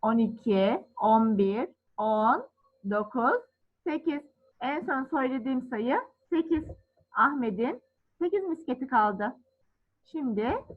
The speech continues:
ikinci problemimize geçelim. Aa, iki tane kız çocuğu var.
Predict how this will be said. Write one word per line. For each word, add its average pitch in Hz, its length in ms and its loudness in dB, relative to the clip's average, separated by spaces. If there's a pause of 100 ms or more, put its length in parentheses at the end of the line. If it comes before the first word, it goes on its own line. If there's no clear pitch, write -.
(280)
ikinci 427 340 -4
problemimize 254 640 -4
geçelim. 247 440 -6 (240)
Aa, 277 240 2 (300)
iki 359 220 -10
tane 311 280 0
kız 359 240 -2
çocuğu 285 340 -4
var. 240 220 6